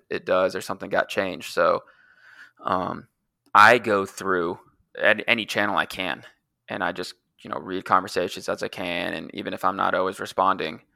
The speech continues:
um, I'm definitely reading over what people are saying and what the community,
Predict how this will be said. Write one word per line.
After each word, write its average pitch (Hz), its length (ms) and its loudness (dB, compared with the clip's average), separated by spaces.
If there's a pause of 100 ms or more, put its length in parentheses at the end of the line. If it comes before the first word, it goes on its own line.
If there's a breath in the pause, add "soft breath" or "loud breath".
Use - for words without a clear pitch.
(420)
um, 82 380 -4 (200)
I'm 90 100 -4
definitely 92 340 -4
reading 87 300 -6
over 87 220 -2
what 95 160 -2
people - 260 -4
are 87 100 2
saying 90 480 -4
and 71 220 -10 (380)
what - 200 -2 (120)
the - 100 -6
community, 87 680 -10